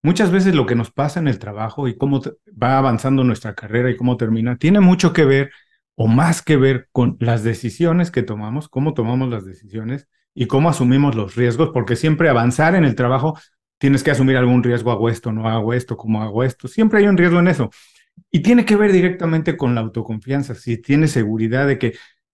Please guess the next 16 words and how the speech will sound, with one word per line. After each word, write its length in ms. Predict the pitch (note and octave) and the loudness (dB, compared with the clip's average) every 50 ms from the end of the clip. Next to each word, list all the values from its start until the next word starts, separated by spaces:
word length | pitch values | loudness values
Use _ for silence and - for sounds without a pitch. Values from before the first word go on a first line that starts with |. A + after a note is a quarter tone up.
| _ _ - | _ _ -2
aunque 220 | B2 A#2+ - A#2+ | 0 2 4 4
me 80 | A#2+ B2 | 4 2
equivoque, 560 | B2 - B2+ A#2+ - D3+ D3 C#3+ C#3+ - D3 | 2 0 -2 -2 0 -2 -2 0 -2 -2 -4
puedo 300 | D3 C#3+ D3 D3 D#3 D#3 | -2 -2 0 0 0 0
corregir, 600 | D3+ A#2 A#2+ B2 - - - D#3 D#3 D#3+ D#3 C#3 | 0 -2 -2 -4 -6 -2 0 2 2 2 2 2
no 140 | C#3+ C#3+ B2+ | 0 0 0
puedo 160 | C3 C3+ A#2+ | 0 -2 -2
corregir, 640 | - A#2 G#2 A2+ G#2 - - F3+ F#3 F#3+ F#3+ F3+ D#3+ | -2 -4 -6 -6 -8 -4 -2 0 2 2 2 2 2
o 220 | C3+ B2+ A#2+ A2 | 2 0 0 0
puedo 340 | - D3+ D3+ C#3 C#3 B2 A2+ | 0 0 0 2 0 -2 -2
cambiar 380 | - B2+ B2 B2+ C3 C#3 C3+ C3+ | -2 0 2 2 2 2 2 2
de 80 | C3 | 2
dirección 460 | C3 B2 B2 A#2+ A#2+ - - D#3+ D#3 D3+ | 2 2 2 0 -2 -2 -2 0 0 0
en 60 | C#3+ | 0
cualquier 280 | - C3+ B2 - E3 | 0 0 0 2 2
momento. 400 | E3 E3 D#3+ F3 F3+ D#3+ D#3+ A#2+ | 2 4 4 2 2 2 0 -4